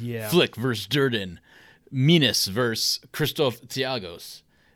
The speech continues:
Speaker 2: and Michel Pereira against Chaos Williams.
Speaker 1: I guess I'll tackle the Williams-Pereira matchup. I'm gonna make
Speaker 2: No,
Speaker 1: my
Speaker 2: that's, I
Speaker 1: pick
Speaker 2: wanted to
Speaker 1: that.
Speaker 2: pick that.
Speaker 1: Did you
Speaker 2: Fine.
Speaker 1: want that
Speaker 2: What
Speaker 1: one?
Speaker 2: do you,
Speaker 1: <laughs>
Speaker 2: what do you have to say? What do you have to say?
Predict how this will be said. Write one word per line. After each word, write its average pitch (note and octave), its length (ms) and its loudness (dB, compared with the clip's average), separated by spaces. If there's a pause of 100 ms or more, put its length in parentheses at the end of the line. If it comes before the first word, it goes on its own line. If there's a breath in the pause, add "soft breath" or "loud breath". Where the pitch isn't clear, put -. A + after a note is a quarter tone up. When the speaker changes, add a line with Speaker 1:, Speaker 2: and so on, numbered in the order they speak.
(100)
Speaker 2:
and A#2 200 -2
Michel E3 300 6
Pereira B2 520 2 (600)
against G2+ 320 -4
Chaos A#2+ 460 -2
Williams. E2+ 500 -6
Speaker 1:
I D3 60 -4
guess G3 240 2
I'll D3+ 100 4
tackle C3 480 0
the A#2 300 0
Williams-Pereira A#2 1080 -2
matchup. A#2+ 600 0 (100)
I'm A2+ 160 -8
gonna A2+ 160 -2
make A2+ 220 -2
Speaker 2:
No, F#3+ 560 12
Speaker 1:
my D#3+ 80 8
Speaker 2:
that's, - 200 0
I D3 80 0
Speaker 1:
pick D#3+ 80 0
Speaker 2:
wanted C3+ 200 -2
to A#2 60 -2
Speaker 1:
that. G#2+ 100 -10
Speaker 2:
pick - 200 -12
that. F2+ 140 -14
Speaker 1:
Did D3 160 4
you E3 60 8
Speaker 2:
Fine. D#3+ 60 8
Speaker 1:
want D3 140 6
that C#3 140 4
Speaker 2:
What C#3 60 6
Speaker 1:
one? D#3 80 4
Speaker 2:
do D3 140 2
you, E3+ 140 10
Speaker 1:
<laughs> - 60 -20
Speaker 2:
what C#3 100 2
do D#3 60 6
you F3+ 80 10
have F3 80 4
to D#3+ 100 -4
say? G#2 400 -2
What B2 140 0
do D3+ 60 2
you D#3+ 60 4
have D3 100 2
to C3+ 100 -12
say? F#2 320 -10